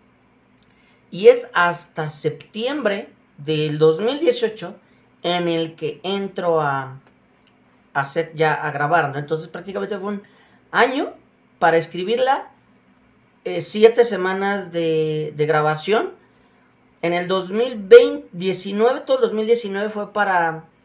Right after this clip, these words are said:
para montaje, edición, correcciones y demás. El veinte también.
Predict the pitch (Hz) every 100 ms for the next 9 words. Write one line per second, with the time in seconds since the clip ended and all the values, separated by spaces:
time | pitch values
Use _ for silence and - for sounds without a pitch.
0 | _ 156 156 156 151 185 - 190 165 151
1 | - 170 175 180 160 156 175 190 180 175
2 | 208 - _ _ _ _ 147 147 147 165
3 | 240 330 349 - 175 170 170 170 -